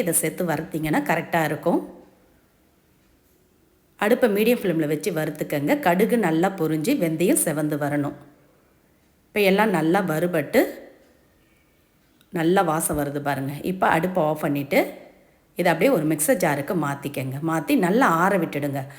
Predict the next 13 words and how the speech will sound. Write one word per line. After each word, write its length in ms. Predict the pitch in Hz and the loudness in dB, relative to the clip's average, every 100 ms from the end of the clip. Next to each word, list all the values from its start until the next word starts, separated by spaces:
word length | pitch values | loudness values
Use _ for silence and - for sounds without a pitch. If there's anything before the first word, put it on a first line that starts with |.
| - - 175 | -20 -4 2
ஆறின 320 | 208 262 262 180 | 4 4 2 2
பிறகு 260 | 147 147 339 | 0 0 0
இதை 100 | 165 139 | 0 -2
அரைச்சு 220 | 147 - 143 | -4 -4 -4
எடுத்துக்கலாம். 580 | 139 139 143 139 226 - - - _ _ _ _ _ _ _ _ _ _ _ _ _ _ _ _ _ _ _ _ _ _ _ | -4 -6 -4 0 0 -2 -8 -20 _ _ _ _ _ _ _ _ _ _ _ _ _ _ _ _ _ _ _ _ _ _ _
இப்ப 160 | - 190 190 | -10 -4 2
கடுகு, 300 | 185 175 196 185 | 4 4 2 2
வெந்தயம் 360 | 170 170 175 160 | 2 4 2 2
எல்லாமே 300 | 160 160 233 | 0 2 0
நல்லா 200 | 156 156 165 | 0 0 0
பொரிஞ்சு 320 | 156 160 160 151 | -2 -2 -2 0
வறுபட்டிருக்கு. 640 | 151 151 151 143 147 180 294 - - - _ _ _ _ _ _ _ _ 180 | 0 0 -4 -6 -4 2 2 0 -10 -20 _ _ _ _ _ _ _ _ 0
நல்லா 220 | 180 202 | 4 6